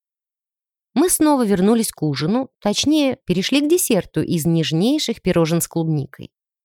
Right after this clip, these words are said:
А Эрхан, как ни в чем не бывало, принялся рассказывать о забавных происшествиях на разного рода балахе приемах. Правда, чаще всего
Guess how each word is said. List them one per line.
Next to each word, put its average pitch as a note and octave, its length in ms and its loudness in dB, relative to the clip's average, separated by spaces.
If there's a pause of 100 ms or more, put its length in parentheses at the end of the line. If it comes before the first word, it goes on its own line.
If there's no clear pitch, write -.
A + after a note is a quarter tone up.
(120)
А D#3+ 160 4
Эрхан, C4+ 400 0
как - 220 -2
ни G#3 120 0
в A3 60 -4
чем D#3 240 -2
не D3 80 0
бывало, A3 480 -2 (180)
принялся F4 440 2
рассказывать A#3+ 560 -2
о G3 40 0
забавных F#3 480 0
происшествиях A3 800 -2 (200)
на E4+ 120 0
разного F3 400 2
рода G#3 200 2
балахе D#3+ 480 0
приемах. D#3+ 680 -2 (600)
Правда, E3 360 2
чаще - 440 -2
всего C4 400 -4